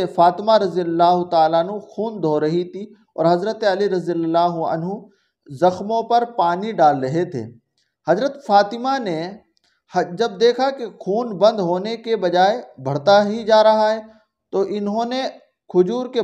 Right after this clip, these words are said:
पत्तों की चटाई का एक टुकड़ा लेकर जला दिया और जब वो राख हो गया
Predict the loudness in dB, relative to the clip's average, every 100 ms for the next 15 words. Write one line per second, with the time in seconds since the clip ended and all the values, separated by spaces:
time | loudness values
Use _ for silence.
0 | 0 -2 -2 0 0 0 -8 -10 -8 -6
1 | -2 2 0 0 -2 -4 -4 -6 -6 -8
2 | -10 0 0 0 -4 -12 -4 -2 0 -2
3 | -4 -8 _ -16 0 4 6 6 4 0
4 | -2 0 0 2 0 -4 -2 -2 0 4
5 | 4 2 -4 -6 -2 -2